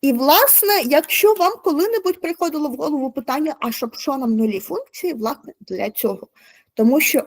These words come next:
саме в нулях функції, функція наша зануляється, логічно, і саме в цьому місці ми не можемо на неї поділити. Все. Точка.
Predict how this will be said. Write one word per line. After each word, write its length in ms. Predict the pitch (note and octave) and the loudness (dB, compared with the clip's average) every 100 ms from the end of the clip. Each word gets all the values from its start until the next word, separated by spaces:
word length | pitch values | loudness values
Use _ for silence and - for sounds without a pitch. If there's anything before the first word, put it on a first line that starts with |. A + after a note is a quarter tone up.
| - | -4
саме 360 | - C4 A#3 | 0 2 2
в 80 | G#3+ | 0
нулях 340 | B3+ C4+ G#3+ - | 2 2 2 0
функції, 480 | C#4 A3+ - G#3+ | -2 -2 0 -2
функція 400 | G#3+ B3 G#3+ G3+ | -2 -2 -2 -2
наша 220 | G3 G#3 G3 | -4 -6 -4
зануляється, 840 | G3+ G3 F#3+ F3+ G#3 G4+ - B4+ C#5+ _ _ _ _ _ D#4 | -4 -4 -4 -2 -2 -4 -6 -8 -10 _ _ _ _ _ 0
логічно, 520 | E4+ E4 D#4+ - G4+ _ - - - _ _ _ _ _ | 2 0 -2 -8 -14 _ -20 -20 -20 _ _ _ _ _
і 100 | D4+ | 2
саме 300 | - E4 D4+ | 4 4 2
в 120 | - | -2
цьому 360 | - E4+ D4+ A3+ | 0 2 4 2
місці 540 | A3+ E4 - - G4+ | 4 2 2 2 2
ми 180 | G#3+ A3+ | 2 0
не 100 | D#4+ | 2
можемо 380 | A#3+ D#4 D#4 C4 | 4 2 2 0
на 100 | G#3+ | 0
неї 200 | G3+ A3+ | 0 -2
поділити. 600 | A3 F#3+ F#3+ E3+ C3 - A3+ - _ - | -4 -6 -2 -2 -4 -8 -20 -20 _ -6
Все. 380 | - G3+ E3+ - _ _ _ _ - | -2 -2 -2 -8 _ _ _ _ -6
Точка. 420 | E3+ - - | -6 -6 -16